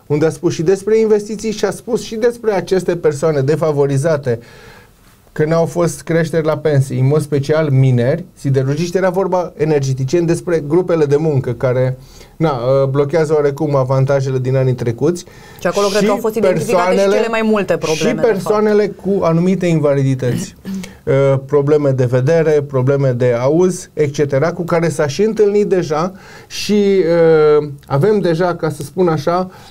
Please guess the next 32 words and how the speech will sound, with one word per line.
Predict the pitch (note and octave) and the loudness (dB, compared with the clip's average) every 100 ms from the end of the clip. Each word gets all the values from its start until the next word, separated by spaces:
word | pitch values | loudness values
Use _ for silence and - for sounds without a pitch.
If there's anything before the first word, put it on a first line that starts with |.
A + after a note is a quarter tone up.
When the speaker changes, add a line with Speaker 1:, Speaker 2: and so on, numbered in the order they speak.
| - B2 | -8 0
Speaker 1:
două | E3 F#3+ F3+ D#3+ C#3+ C#3 | 2 4 4 4 2 2
principii, | D3+ C#3 E3 F#3 G#3+ | 0 0 0 0 0
se | F#3+ F3+ | 0 0
vor | D#3+ D#3+ | 0 0
acorda | D#3 D#3 D3+ E3 C#3+ - | 0 -2 0 -2 -2 -2
puncte | F#3+ G3 F#3 | -2 0 0
de | C#3+ | 0
sprijin | C#3 - C3 A#2+ A#2+ E3+ G#3 - - - - | -2 -2 -2 -2 0 -2 -2 -8 -20 -20 -20
și, | - - - - F#3+ F#3 F3 E3+ E3 | -12 -10 -8 -4 0 2 4 4 4
mm, | D#3 D3 D3 C#3+ | 0 -2 -2 -2
coeficient | C#3 D#3+ D#3+ D#3+ - F#3+ G#3 | 0 2 2 0 0 0 2
de | G3 | 0
solidaritate, | F3+ F#3+ E3 D#3+ D#3 D#3+ E3+ C#3+ E3 | 0 0 0 2 0 0 -2 -2 -4
că | D#3+ | -2
tot | G3 F#3+ | 0 0
discutăm | F3+ - E3+ E3+ | -2 -2 -2 0
despre | D#3+ D3 | -2 -2
solidaritate, | D3 C#3+ C3+ C3 B2+ C3+ C3+ | -2 0 0 0 0 -2 0
în | C#3+ D3 | 0 2
mod | F#3 | 0
special | F#3+ E3+ E3+ F3 | 0 -2 0 0
pentru | F#3 F3 E3+ | 0 -2 -2
persoanele, | - C#3 - D#3+ F3+ F3+ F#3 F3 - - | -2 -4 -2 -2 0 0 0 -4 -14 -4
repet, | C3+ C3 E3+ F#3+ - - | -2 0 -2 -2 -6 -2
cu | E3 | 2
invalidități, | F3 D#3+ D3+ D3+ D#3 D#3 C#3 | 2 2 0 0 0 0 -2
care | - B2+ | -4 -6
sunt | C3 D#3+ D3 | -2 -4 -4
cu | - B2+ | -10 -4
pensie | C#3+ D#3+ D#3 D3+ D#3 F#3 | 0 0 0 -4 -4 -4
de | C3+ | -2
invaliditate. | D3 C#3 C#3 C#3 C#3 C3 A2 G#2 | 0 0 0 2 0 -2 -6 -8